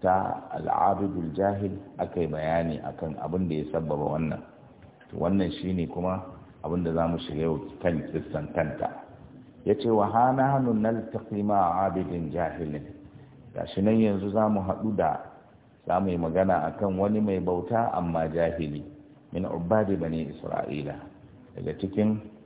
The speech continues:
wato, masu bautan banu Isra'ila.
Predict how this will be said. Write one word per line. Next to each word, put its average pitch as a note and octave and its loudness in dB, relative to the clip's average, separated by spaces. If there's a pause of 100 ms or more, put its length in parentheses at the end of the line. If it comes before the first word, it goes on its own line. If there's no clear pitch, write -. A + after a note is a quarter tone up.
(220)
wato, D2+ -4 (640)
masu D#2 -6
bautan F#2 2
banu D#2 0
Isra'ila. D2+ -4